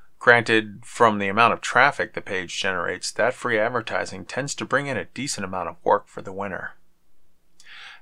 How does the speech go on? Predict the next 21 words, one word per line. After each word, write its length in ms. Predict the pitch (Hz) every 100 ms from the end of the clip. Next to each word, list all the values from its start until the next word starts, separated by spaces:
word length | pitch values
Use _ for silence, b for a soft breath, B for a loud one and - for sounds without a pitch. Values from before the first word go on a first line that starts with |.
| -
Every 220 | 190 190
two 180 | 180 160
weeks 300 | 139 - -
we 100 | 110
have 260 | 104 101
the 80 | 98
Featured 460 | - 123 - 113 101
Artist 320 | 95 92 -
Contest, 720 | - - - - - - - b b b b b
where, 300 | - 104 101
in 300 | - 104 98
theory, 460 | - 175 139 101 113
a 140 | 104
little-known 560 | 101 123 151 131 113 117
official 460 | - 120 110 110
D 300 | 95 90 107
and 120 | 104 98
D 180 | 104
character 580 | 95 - - - - 95
is 160 | 95 95
drawn 480 | - 104 95 101